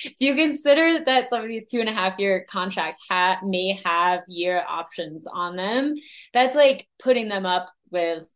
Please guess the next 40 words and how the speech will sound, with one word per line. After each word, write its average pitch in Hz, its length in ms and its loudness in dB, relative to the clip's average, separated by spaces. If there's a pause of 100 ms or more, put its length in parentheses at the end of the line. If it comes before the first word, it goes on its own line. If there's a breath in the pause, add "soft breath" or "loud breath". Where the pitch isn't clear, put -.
the 185 120 -2
longest 170 460 -4
contracts 170 540 -4
in 190 120 -6
the 165 80 -10
league 160 380 -6
for 170 160 -10
sure. 165 500 -2
'Cause 202 180 -8
it 196 120 0
is, 220 360 2
it 208 160 -2
is 214 260 0
not 185 320 -2
just 175 240 -8
a 196 60 -12
Spurs 165 340 -6
thing, 170 440 -2
as 160 320 -10 (100)
Sean 175 300 -6
and 160 120 -12
Rachel 165 280 -6
both 156 200 -10
said, 160 160 -6
it 151 140 -8
is 196 180 -4
a 180 80 -6
league 170 340 -6
thing. 160 360 -6 (500 loud breath)
And 190 280 0
with 190 340 2
longer 180 420 -6
contracts, 185 800 -2 (220 soft breath)
you 196 220 -10
also 190 360 0
run 185 200 0
the 175 100 -6
risk 165 280 -6
of, 175 120 -4
like, 170 320 0